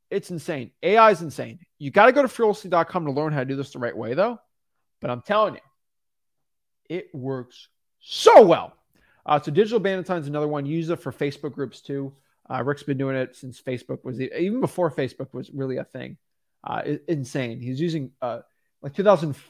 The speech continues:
five, six, he was getting deals before Facebook was even invented on fishing forums. He's letting people know on the fishing forums in, like, Fort Lauderdale that, like,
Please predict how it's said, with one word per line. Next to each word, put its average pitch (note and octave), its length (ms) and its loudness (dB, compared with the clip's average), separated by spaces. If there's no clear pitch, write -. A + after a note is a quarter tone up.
five, D#3+ 400 4
six, - 340 -6
he D#3+ 60 -4
was C3 120 -4
getting C#3+ 260 -6
deals C#3 220 0
before C3+ 280 -8
Facebook C3+ 320 -6
was B2 180 -6
even B2+ 140 -6
invented B2 520 -4
on A#2 140 -8
fishing F#3+ 440 -4
forums. B2 460 -14
He's E3 120 0
letting G#3 160 4
people G3+ 180 2
know F3+ 180 4
on D#3 140 -2
the C3 80 -4
fishing G#3 420 0
forums B2+ 560 -8
in, C3+ 80 -8
like, B2+ 180 -6
Fort C3+ 160 -2
Lauderdale C3+ 480 4
that, C#3+ 100 4
like, C#3 240 6